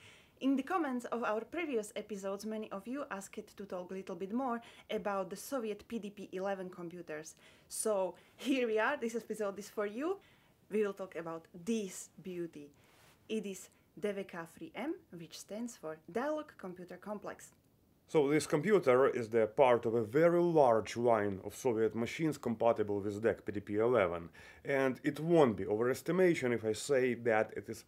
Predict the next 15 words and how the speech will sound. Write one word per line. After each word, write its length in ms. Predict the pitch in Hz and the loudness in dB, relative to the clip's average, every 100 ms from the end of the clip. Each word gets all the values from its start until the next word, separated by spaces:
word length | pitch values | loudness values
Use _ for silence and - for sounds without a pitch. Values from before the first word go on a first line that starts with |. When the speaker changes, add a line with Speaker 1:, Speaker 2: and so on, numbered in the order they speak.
| _ | _
Speaker 2:
hard 380 | - 156 151 139 - | -8 0 2 2 -4
to 80 | 131 | -10
call 340 | - 156 139 123 - - | -2 2 2 0 -8 2
any 300 | 175 175 - - | 2 4 2 6
other 400 | 156 123 98 90 - | 6 6 4 2 -4
computer 440 | 110 127 113 101 | -6 -2 0 0
more 200 | 107 95 | -2 -8
Chernobyl 680 | - - 131 147 175 123 120 120 - 107 | 0 4 4 6 6 6 4 2 -8 -2
than 200 | 101 104 | -2 2
the 120 | 113 | 2
V 100 | 127 | 2
K 140 | 131 | 4
of 180 | 104 98 | 4 4
all 160 | 110 117 | 2 0
kind. 420 | - 78 50 | 0 -2 -4